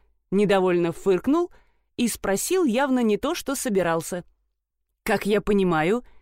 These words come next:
приличную свадьбу вы решили зажать?» «У них вон погуляешь», — кивнул темный в сторону Елиты.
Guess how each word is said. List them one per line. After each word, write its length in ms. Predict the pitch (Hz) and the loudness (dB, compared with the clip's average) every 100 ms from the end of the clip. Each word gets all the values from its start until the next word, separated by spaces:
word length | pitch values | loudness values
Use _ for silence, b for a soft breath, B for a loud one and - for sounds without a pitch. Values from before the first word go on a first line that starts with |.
| - _ _ _ _ | -20 _ _ _ _
приличную 640 | 226 220 180 143 202 240 277 | -2 0 0 -2 0 0 -2
свадьбу 460 | 277 311 254 311 | -2 -2 0 0
вы 160 | 214 190 | 2 2
решили 400 | 175 - 175 190 | 0 -2 -2 0
зажать?» 500 | 196 277 359 415 - - _ _ _ _ _ _ _ _ _ _ _ _ _ _ | 0 -2 -2 -4 -8 -20 _ _ _ _ _ _ _ _ _ _ _ _ _ _
«У 120 | 349 | 0
них 260 | 330 320 226 | 2 2 0
вон 220 | 214 190 | 0 0
погуляешь», — 680 | 208 208 240 185 151 - - _ _ _ _ _ _ | 0 0 2 2 0 -6 -14 _ _ _ _ _ _
кивнул 440 | 240 214 220 196 | -2 2 2 2
темный 440 | - 330 311 269 226 | 0 0 2 2 0
в 40 | |
сторону 380 | - 254 226 226 | -2 -2 0 0
Елиты. 640 | 220 254 226 156 147 135 | 0 0 0 0 -2 -8